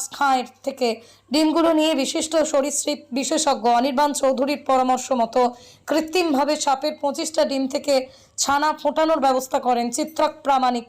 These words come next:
ও সুমন্ত দাস। নিয়মিত যত্ন, তাপমাত্রা নিয়ন্ত্রণ, আর্দ্রতা নিয়ন্ত্রণ, সঠিক পর্যবেক্ষণের পর কিছুদিনের মধ্যেই পঁচিশটা ডিম থেকেই জন্ম নেয় পঁচিশটি সদ্যজাত জলঢোড়া সাপ বা চেকার্ড কিলব্যাকের ছানা।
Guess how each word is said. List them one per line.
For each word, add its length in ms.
ও 120
সুমন্ত 420
দাস। 300
নিয়মিত 400
যত্ন, 360
তাপমাত্রা 580
নিয়ন্ত্রণ, 500
আর্দ্রতা 520
নিয়ন্ত্রণ, 540
সঠিক 440
পর্যবেক্ষণের 680
পর 260
কিছুদিনের 520
মধ্যেই 380
পঁচিশটা 440
ডিম 220
থেকেই 380
জন্ম 300
নেয় 260
পঁচিশটি 460
সদ্যজাত 560
জলঢোড়া 540
সাপ 320
বা 140
চেকার্ড 440
কিলব্যাকের 640
ছানা। 380